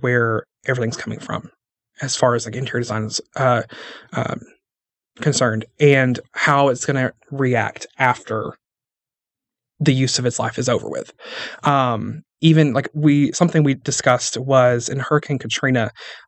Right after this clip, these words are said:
down in, on the Gulf and, or, uh, down south, wherever, <laughs> uh, we, there were a lot of building materials that got flushed into the waterways, and something that comes off of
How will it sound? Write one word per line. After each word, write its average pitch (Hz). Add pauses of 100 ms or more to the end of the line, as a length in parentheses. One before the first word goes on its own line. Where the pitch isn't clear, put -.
(260)
down 123
in, 123
on 127
the 120
Gulf 117
and, 117
or, 127
uh, 113 (580)
down 120
south, 110
wherever, 135
<laughs> 139
uh, 139 (400)
we, 160
there 156
were 143 (560)
a 151
lot 143
of 127
building 127
materials 117
that 135
got -
flushed -
into 131
the 120
waterways, 131
and 123 (720)
something 135
that 123 (1080)
comes 143
off 123
of 131